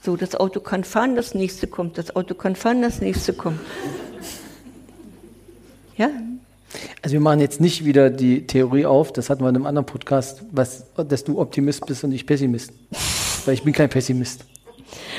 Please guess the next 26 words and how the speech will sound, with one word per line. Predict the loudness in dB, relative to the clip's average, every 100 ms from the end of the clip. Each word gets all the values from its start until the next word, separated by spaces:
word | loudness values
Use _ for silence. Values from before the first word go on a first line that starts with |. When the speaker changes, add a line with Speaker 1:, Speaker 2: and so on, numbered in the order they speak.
| -10 -10 -10
Speaker 1:
Wichtig | 2 6 6 4 2
ist | 2 2
nur, | 2 2 0
freue | -10 -2 2 4 2
dich, | 0 -4 -8 -14 _
äh, | 0 2
für | 0 -2
den, | 0 0 0 2
der | 0
mehr | 2 0 0 2
hat | 0 2
als | 2 2 0
du. | -2 4 4 2 -8 -18 -20 -20 _ -12 0
Weil, | 4 4 2 -6 -8 -2
ja, | 0 0
Speaker 2:
Ja. | 0 0
Speaker 1:
ich, | -2 -2
ich | -4
freue | -2 0
mich | 2 0 -2
auch. | -6
Ich, | -8 -8 -4
also | -4
ich | -2
bin | -2 -2
absolut, | -4 -4 -4 -4